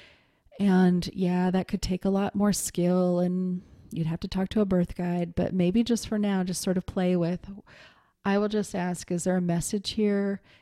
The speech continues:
Am I thinking of them or are they talking to me? Is this healthy for me? Is this something I can pursue or something I need to stop?"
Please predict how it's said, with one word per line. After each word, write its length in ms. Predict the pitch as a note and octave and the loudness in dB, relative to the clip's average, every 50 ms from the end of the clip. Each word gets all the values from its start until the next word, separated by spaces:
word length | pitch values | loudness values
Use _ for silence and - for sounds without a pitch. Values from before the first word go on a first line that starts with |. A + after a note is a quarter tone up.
| _ _ | _ _
Am 160 | - D#3 E3+ | -6 -2 0
I 180 | E3+ F#3 G3 G3 | 2 2 2 2
thinking 380 | - - G3 F#3 - F#3+ F3+ F3 | 2 0 -2 -2 -2 -2 -2 0
of 100 | F3 E3+ | 0 0
them 380 | F#3 F#3 F#3 F#3+ F#3 F#3 F#3 | 0 2 2 2 2 2 0
or 160 | - - D#3+ | 0 0 2
are 80 | D#3+ E3 | 2 2
they 180 | D#3+ E3+ F3 F3+ | 2 0 0 -2
talking 400 | - F#3+ F#3 E3+ - F3+ F3 D#3+ | -2 -2 -2 -2 -2 -4 -4 -4
to 120 | - - | -2 -2
me? 520 | E3+ E3 F3 F3+ F3 F3 F3 F3 F3 F3 - - - - - _ _ | 0 2 2 2 2 2 2 0 -2 -2 -4 -8 -16 -20 -20 _ _
Is 120 | - D3+ - | -6 -4 -2
this 160 | D#3+ E3 - | -4 -4 -6
healthy 460 | - - F3+ F#3 G3 - - G3+ F3+ | -4 0 2 2 2 2 0 0 0
for 200 | - - F#3+ F3 | 0 0 2 2
me? 380 | F3+ F3+ F#3 F#3 F#3 F#3 F3 E3+ | 2 2 2 2 2 0 0 -2
Is 100 | E3+ - | -2 -4
this 120 | E3 - | -4 -4
something 340 | - F3+ F3 - F3 D#3+ D#3+ | -2 -2 -2 -2 -2 0 0
I 140 | D#3 D#3+ D#3+ | 0 -2 -2
can 200 | - - E3 D#3+ | -4 -6 -8 -6
pursue 480 | - - E3 - - - A3 G#3+ G#3 | -6 -8 -8 -4 -2 0 0 2 0
or 80 | G3+ F#3 | 0 -2
something 380 | F3+ - F3+ F3 E3 F3+ F3 | -4 -4 -6 -4 -4 -4 -2
I 80 | E3 D#3 | -2 -2
need 220 | D#3+ D#3 D3 F3+ | -2 -2 -4 -4
to 80 | F3+ E3 | -6 -8
stop?" 500 | - - - F#3+ F#3 F#3 F#3 G3 - | -8 -8 -6 -4 -2 -2 -2 -2 -6